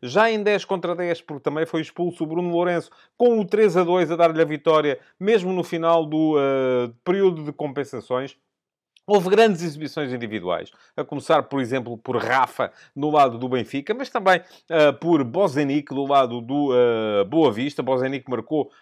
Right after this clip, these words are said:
dois golos. Houve novidade tática na equipa do Benfica, que, quando ficou reduzida a dez, apareceu a jogar em cinco três um, com três centrais.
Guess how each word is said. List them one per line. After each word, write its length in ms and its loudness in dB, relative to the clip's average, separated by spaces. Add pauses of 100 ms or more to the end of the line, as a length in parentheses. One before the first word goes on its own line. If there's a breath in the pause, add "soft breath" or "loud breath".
(120 soft breath)
dois 520 2
golos. 520 -2 (220 soft breath)
Houve 220 -2
novidade 500 0
tática 460 -6
na 80 -6
equipa 260 -8
do 120 -4
Benfica, 500 -6
que, 240 -6
quando 260 -4
ficou 240 -4
reduzida 420 -4
a 40 0
dez, 280 -4 (240 soft breath)
apareceu 480 -2
a 40 -4
jogar 320 -2
em 160 -4
cinco 520 -12
três 400 -4
um, 160 -6
com 240 -6
três 320 -8
centrais. 600 -4